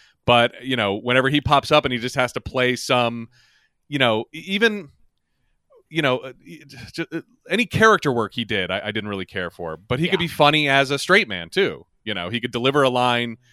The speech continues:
Speaker 1: without any intonation or whatever and just make it funny, I think. But, you know, the, the ladies' man specifically, I remember, I'm like,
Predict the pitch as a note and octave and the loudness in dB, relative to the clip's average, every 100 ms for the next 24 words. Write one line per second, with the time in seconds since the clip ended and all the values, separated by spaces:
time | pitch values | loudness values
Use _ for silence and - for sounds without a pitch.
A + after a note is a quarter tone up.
0 | _ _ _ _ C3 C#3 C#3+ D3 C#3+ D#3 | _ _ _ _ 0 6 6 6 4 2
1 | D#3+ D#3 D#3 D3 D3+ D3+ C3 B2+ C#3+ A2 | 0 -2 2 2 2 0 0 2 2 0
2 | A2 G#2+ A#2 A2 G#2 - B2+ G#2 D#2 D#2 | -2 -6 -4 -4 -6 -2 -2 -2 -8 -12
3 | F#2 - F2 D#2 D#2+ _ _ F#2+ E2+ - | -14 -10 -12 -12 _ _ _ -6 -6 -10
4 | G2+ F2+ E2+ G#2 G2+ A2+ C3 C3+ A2+ G#2 | -8 -8 -8 -10 -8 0 2 2 -2 -6
5 | G2 G#2 A2+ F#2+ G#2 F2+ F#2 F2 E2 E2 | -6 -6 -6 -4 -4 -4 -6 -6 -6 -6
6 | E2 | -8